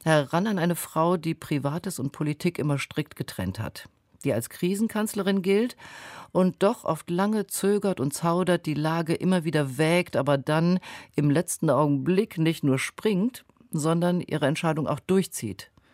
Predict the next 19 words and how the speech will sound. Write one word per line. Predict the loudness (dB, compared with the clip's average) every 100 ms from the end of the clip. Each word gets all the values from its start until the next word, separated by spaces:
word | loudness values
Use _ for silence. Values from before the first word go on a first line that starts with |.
| _
Mit | -4 -2
Biss, | 0 0 -2 -12 -16 _ -2
Durchsetzungskraft | 0 2 0 -2 -2 -4 -2 0 0 -4 -20 -20 -20 -20 -20 _ 0
und | 2 2 0 -4
einer | 0 2 2 2
Rücksichtslosigkeit, | 0 0 -4 -4 -4 -4 -2 -2 -6 -4 -2 -2
die | -2
allerdings | -2 0 0 -2 0
selten | 0 0 0 -4 -2
öffentlich | -2 0 -2 -2 -4
aufblitzt. | -4 -6 -6 -6 -6 -10 -16 -20 -20 -20 -4
Denn | 2 4
Merkel | 4 2 0
bleibt | 0 -2
stets | -2 -2 -2
zurückhaltend, | -2 -2 0 0 0 2 0 0
fast | -2 -4 -4 -2
im | 2
Hintergrund. | 2 2 -2 -4 -8 -8 -10 -20